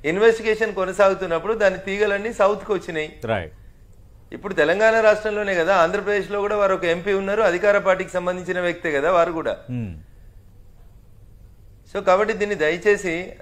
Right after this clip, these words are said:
Speaker 1: ఇంతకంటే ఎక్కువ మనం టీవీ ఛానల్ మిత్రులకు కూడా నా
Speaker 2: రైట్.
Speaker 1: విజ్ఞప్తి,
Speaker 2: రైట్.
Speaker 1: ఇంతకంటే ఎక్కువ మనం కోర్టులో జరగాల్సినటువంటి ట్రయల్ని టీవీ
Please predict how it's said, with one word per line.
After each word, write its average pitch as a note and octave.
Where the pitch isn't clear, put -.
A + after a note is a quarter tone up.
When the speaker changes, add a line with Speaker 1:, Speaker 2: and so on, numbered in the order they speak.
Speaker 1:
ఇంతకంటే F3+
ఎక్కువ F#3
మనం F3+
టీవీ D#3+
ఛానల్ E3
మిత్రులకు D#3
కూడా D#3
నా D3
Speaker 2:
రైట్. A#2+
Speaker 1:
విజ్ఞప్తి, B2+
Speaker 2:
రైట్. G2
Speaker 1:
ఇంతకంటే F#3
ఎక్కువ G3+
మనం G3
కోర్టులో F3
జరగాల్సినటువంటి F3
ట్రయల్ని D#3+
టీవీ D#3+